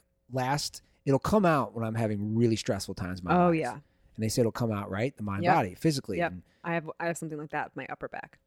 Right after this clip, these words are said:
Speaker 1: So, like, last Monday, a week ago, I could barely move.
Speaker 2: Oh.
Speaker 1: Barely move. To the point where I'm laying on the ground. Like,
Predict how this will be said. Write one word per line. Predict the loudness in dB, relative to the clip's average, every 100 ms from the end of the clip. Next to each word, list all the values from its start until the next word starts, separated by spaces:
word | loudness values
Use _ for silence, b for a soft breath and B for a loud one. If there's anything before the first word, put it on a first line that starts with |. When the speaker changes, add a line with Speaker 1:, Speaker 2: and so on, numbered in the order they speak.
| -12
Speaker 1:
So, | -2
like, | 0 2
last | 2 0 0
Monday, | -2 0 -2
a |
week | -4 -4 -4
ago, | -6 -10 -14 _ _ _ _ _ _ _
I | -10
could | -4
barely | -2 -2
move. | -4 -8 -12 _ -4
Speaker 2:
Oh. | 2 6 4 2 -8 _ _ _ _ _ _ _ _ _ _ -8
Speaker 1:
Barely | 4 6 8 6 4 2
move. | 2 0 b b
To |
the | 0
point | 0
where | 0
I'm | -2 2
laying | 4 4 4
on | 2
the |
ground. | 2 2 2 0
Like, | -4